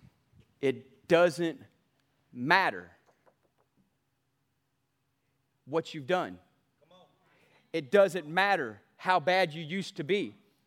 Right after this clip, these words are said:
It doesn't matter what you did. It doesn't matter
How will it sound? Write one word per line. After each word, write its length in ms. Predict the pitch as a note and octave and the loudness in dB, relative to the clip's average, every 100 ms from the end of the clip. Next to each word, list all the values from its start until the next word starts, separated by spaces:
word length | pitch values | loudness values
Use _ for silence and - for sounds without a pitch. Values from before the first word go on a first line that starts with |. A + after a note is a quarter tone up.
| _ _ _ _ _ _ | _ _ _ _ _ _
It 160 | F3 D#3 | -6 2
doesn't 380 | G3+ G#3+ F3 D#3 | 4 4 2 -4
matter 480 | F3+ A3 G3 B2+ - _ - | 2 2 2 0 -6 _ -4
what 300 | F#3 G3 F#3 | -2 -2 -2
you 80 | |
did. 500 | D#3 G#3 G#3+ C3 G#2+ F#2+ _ _ _ _ _ _ - | -2 2 4 2 -2 -10 _ _ _ _ _ _ -6
It 120 | F3+ | 2
doesn't 340 | G#3+ A3 F#3+ | 2 2 0
matter 440 | F3+ A3 A3 D#3 | 0 2 2 0